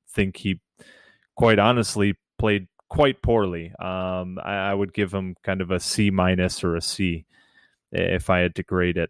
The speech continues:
And we'll talk about why in, in a moment here. But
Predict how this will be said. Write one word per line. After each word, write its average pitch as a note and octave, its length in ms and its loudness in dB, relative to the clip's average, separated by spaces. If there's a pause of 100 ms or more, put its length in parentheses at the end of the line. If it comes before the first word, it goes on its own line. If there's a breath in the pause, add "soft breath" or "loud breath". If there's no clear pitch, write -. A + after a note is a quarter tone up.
And F#2 360 -2
we'll F#2 120 -2
talk F#2+ 320 0
about F2+ 380 0 (240)
why F#2 580 2 (120)
in, G2+ 120 -2
in F#2 220 -2
a F#2 40 0
moment F2+ 380 -2
here. F2 220 0
But F#2 280 0